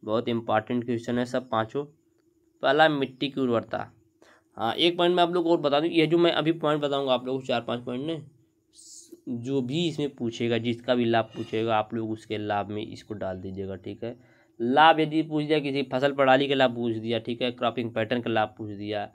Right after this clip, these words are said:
किसी का भी पूछ दिया, फार्मिंग सिस्टम का लाभ पूछ दिया,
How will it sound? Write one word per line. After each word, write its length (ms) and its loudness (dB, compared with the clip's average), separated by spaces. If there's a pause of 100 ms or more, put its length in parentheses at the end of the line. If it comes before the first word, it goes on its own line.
(460)
किसी 220 -4
का 120 6
भी 80 -4
पूछ 140 -2
दिया, 200 0
फार्मिंग 400 2
सिस्टम 340 -2
का 80 -2
लाभ 300 2
पूछ 160 -2
दिया, 300 0